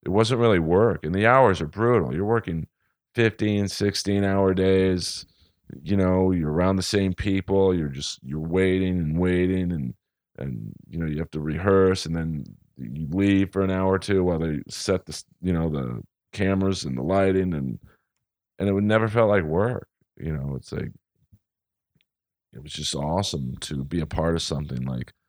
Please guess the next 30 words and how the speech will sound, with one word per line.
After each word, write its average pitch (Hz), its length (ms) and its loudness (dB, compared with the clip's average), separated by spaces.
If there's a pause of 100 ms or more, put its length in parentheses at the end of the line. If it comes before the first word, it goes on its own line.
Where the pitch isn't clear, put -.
(1040)
you 82 80 -4
know, 78 60 -2
like, 76 180 -4
when 95 80 2
I 101 80 4
used 107 260 2
to 98 80 4
watch 92 280 2
The - 100 -8
Shield 90 560 2
and 78 120 0
The 71 60 -2
Wire, 73 640 -2 (600)
uh, 53 280 -8 (680)
you 95 240 -4
got 113 440 4
that 80 160 -6
they 87 120 2
loved 82 680 0 (1800)
being 85 240 0
around 78 340 0
each 67 200 -6
other, 50 300 -6
and 85 140 -2
it 82 80 -6
showed 87 380 2
in 78 80 -2
the 73 60 -4
performances. 76 1000 -6
Like, 52 200 -10